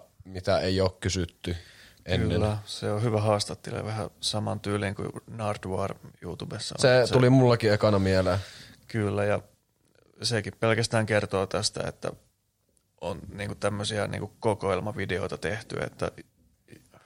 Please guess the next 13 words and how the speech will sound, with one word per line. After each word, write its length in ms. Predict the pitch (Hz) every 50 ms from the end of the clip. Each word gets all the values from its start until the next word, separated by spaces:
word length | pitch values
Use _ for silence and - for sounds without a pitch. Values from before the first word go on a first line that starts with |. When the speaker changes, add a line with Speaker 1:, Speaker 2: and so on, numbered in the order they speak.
| - - - - -
Speaker 2:
on 160 | 113 107 - - - - - -
sama 360 | - - 113 110 110 104 104 104
video 300 | 101 107 104 92 95 104
laitettu 360 | 95 98 98 87 - - -
kaikki 340 | - 110 90 85 - - 87
ne 80 | 85 80
kerrat, 360 | - 107 92 - - 101 -
kun 200 | - - - - _ - - _ _ _ _ _ _
Sean 340 | - - - - 95 95 -
Evansin 400 | - 92 78 - - 78 69 -
vieras 380 | - 85 82 - - 104 - -
on, 120 | 60 82
niinku, 280 | 85 82 - - -